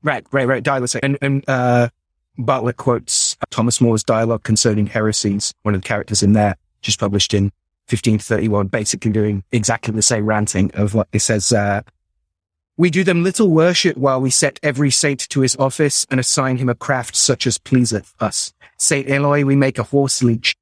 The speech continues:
and must let our horse rather run unshod, and mar his hoof than to shod him on his day. Saint Apollonia we make a tooth drawer, and may speak to her of nothing but of sore teeth." So this idea of, like,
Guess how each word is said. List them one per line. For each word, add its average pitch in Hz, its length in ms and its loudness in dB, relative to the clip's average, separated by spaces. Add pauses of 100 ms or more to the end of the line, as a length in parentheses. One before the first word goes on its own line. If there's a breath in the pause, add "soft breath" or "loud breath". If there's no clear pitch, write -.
(160)
and 131 140 4
must 131 220 2
let 139 140 2
our 131 120 2
horse 135 540 0
rather 131 380 2
run 127 380 0 (120)
unshod, 131 640 2 (180 loud breath)
and 147 220 2
mar 151 260 2
his 151 240 0
hoof 175 320 0
than 131 160 -2
to 131 100 -4
shod 123 280 0
him 131 180 2
on 120 140 0
his 113 160 -2
day. 117 340 0 (380)
Saint - 400 0
Apollonia 147 760 2
we 139 100 4
make 135 220 2
a 131 60 -2
tooth - 360 0
drawer, 120 440 2 (200)
and 151 200 2
may 180 160 2
speak - 400 0
to 143 100 0
her 139 220 0
of 120 100 -4
nothing 131 680 0 (240)
but 131 100 2
of 120 80 0
sore 120 260 2
teeth." - 440 -2 (440)
So 165 200 0
this 143 180 0
idea 135 360 2
of, 123 140 0
like, 123 300 -2